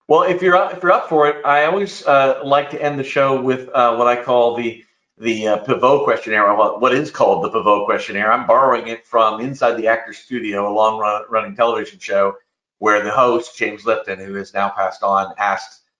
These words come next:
all the famous actors and actresses for decades. He finished all the interviews with them with this same ten questions from a French show that he'd <laughs> borrowed, I guess. So I think it's, it's been out there for many, many decades.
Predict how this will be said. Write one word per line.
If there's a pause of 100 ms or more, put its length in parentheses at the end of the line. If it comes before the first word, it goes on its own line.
(340)
all
the
famous
actors
and
actresses
for
decades. (220)
He
finished
all
the
interviews
with
them
with
this
same (360)
ten
questions
from
a
French
show
that
he'd
<laughs>
borrowed,
I
guess. (120)
So
I
think
it's,
it's
been
out
there
for
many,
many
decades.